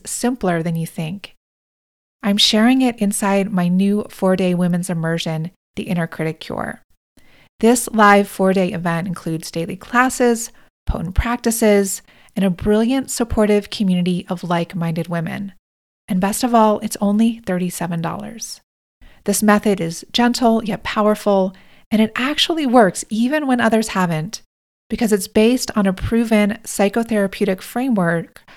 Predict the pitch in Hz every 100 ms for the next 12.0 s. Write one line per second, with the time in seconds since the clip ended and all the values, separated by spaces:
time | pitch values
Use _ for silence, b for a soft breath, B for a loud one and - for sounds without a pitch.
0 | b - 196 196 202 - 196 190 185 170
1 | 175 170 170 - 170 165 175 262 - 170
2 | 160 - - 196 - - - _ _ -
3 | - _ b b - 208 208 - 233 269
4 | 294 233 233 226 180 165 185 208 226 233
5 | 226 190 185 185 208 208 196 185 - 208
6 | 180 165 - 196 220 294 339 294 - 240
7 | 254 240 214 196 185 190 - 190 - 165
8 | - b b b 185 190 185 - 180 180
9 | - 170 165 170 170 - 190 190 - -
10 | _ _ _ b 208 233 - 254 254 302
11 | 302 233 226 226 214 - 202 190 196